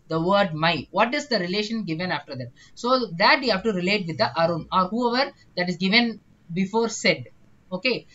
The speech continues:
so Arun to-, uh, said, "My brother." So he is a brother.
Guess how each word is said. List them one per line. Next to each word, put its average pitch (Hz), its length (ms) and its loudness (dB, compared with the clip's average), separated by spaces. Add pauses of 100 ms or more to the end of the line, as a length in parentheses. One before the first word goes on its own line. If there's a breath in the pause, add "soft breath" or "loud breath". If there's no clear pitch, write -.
(100)
so - 260 -4
Arun 240 440 0 (420)
to-, 233 360 6 (100)
uh, 202 120 4
said, 254 500 0 (120)
"My 180 320 0
brother." 156 420 0
So 254 220 -2
he 226 160 -2
is 202 120 -4
a 240 80 -2
brother. 160 560 0